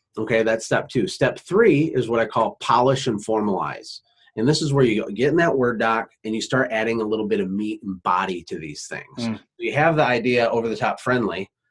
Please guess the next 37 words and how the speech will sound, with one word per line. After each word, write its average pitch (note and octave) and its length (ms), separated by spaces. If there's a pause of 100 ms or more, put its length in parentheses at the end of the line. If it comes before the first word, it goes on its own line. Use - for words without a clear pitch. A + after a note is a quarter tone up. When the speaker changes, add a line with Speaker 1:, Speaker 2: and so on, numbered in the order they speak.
(120)
Speaker 1:
when G#2 120
you G#2 100
answer G#2 180
the F#2+ 80
phone. A2 300
What A2+ 140
does G#2+ 100
that G2 180
mean? F2 220 (380)
We A2+ 100
need A#2 100
to G#2 60
define F#2+ 400
that, D#2 220
right? G#2 200 (300)
When A#2+ 100
you A#2+ 100
answer C#3+ 280
the E3 120
phone, A#2 640
make A2+ 200
sure C3 160
you're G#2+ 80
standing G#2+ 480
up F2 220 (240)
so - 160
your G2 100
energy's F#2+ 400
higher. E2+ 360
Make A2 180
sure C#3 160
you're B2+ 200
aware A2 540 (300)
of G#2+ 200
your G#2 240
voice G#2+ 280
inflection, F#2+ 720